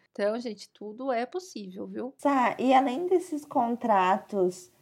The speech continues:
Speaker 2: que tu tem com os clientes da clínica. Ah, outra coisa, desculpa.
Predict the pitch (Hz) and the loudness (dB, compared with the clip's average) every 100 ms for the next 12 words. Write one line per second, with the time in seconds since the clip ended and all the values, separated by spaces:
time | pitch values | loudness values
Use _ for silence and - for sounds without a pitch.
0 | _ 233 202 202 202 196 196 - 226 220 | _ -4 -2 2 2 2 -2 0 0 2
1 | 214 - - 214 196 190 180 185 - 185 | -2 -6 -6 0 4 4 4 0 -2 -6
2 | 180 165 180 180 190 180 185 294 381 466 | -6 -2 -2 -2 -2 -2 0 -2 0 2
3 | 508 508 494 392 269 220 196 - 233 202 | 2 0 0 10 10 10 0 0 2 2
4 | 170 156 | 0 -4